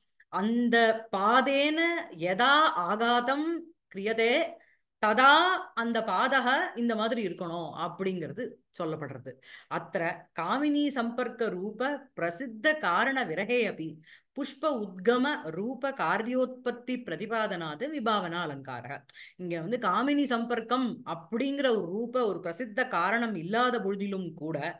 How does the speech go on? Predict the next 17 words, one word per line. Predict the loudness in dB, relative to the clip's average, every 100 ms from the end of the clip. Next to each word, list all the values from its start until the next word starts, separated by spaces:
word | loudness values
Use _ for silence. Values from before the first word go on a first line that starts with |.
| -16 -20 -20 _ -4
புஷ்போத்கம | -4 0 4 4 2 4 6 6
ரூப | 4 4 0
காரியோத்பத்திஹி, | 2 2 2 0 -2 -2 -8 -8 -8 -8 -8
புஷ்ப-, | -6 -6 2 4 4 4
புஷ்பமானது | -2 -4 0 2 2 2 0 -2 -4 -10 -20 _
வந்துடுத்து, | 2 4 4 2 0 -2 -4 -6
அந்த | -2 0 0 -2 -4 -4
பல்லவங்களோட | 2 6 6 4 4 4 4 4
"சபல்லவானி | 2 0 0 2 2 2 0 -4
குசுமானி | -2 -2 0 0 2
அசூத" | 0 0 -4 2 4 4 2
அப்படின்னு | 0 0 0 0
வர்றதுனால, | -2 -2 -4 -4 0 -2 -2 -16 _ -4
அப்படிங்கிற | -2 0 2 6 6 6
காரியஸ்ய | 2 4 4 2 2 0 0
உற்பத்தி | -2 -4 -4 -2 -6
பிரதிபாதனாது | -4 -6 -2 -2 -2 -6 -6 -4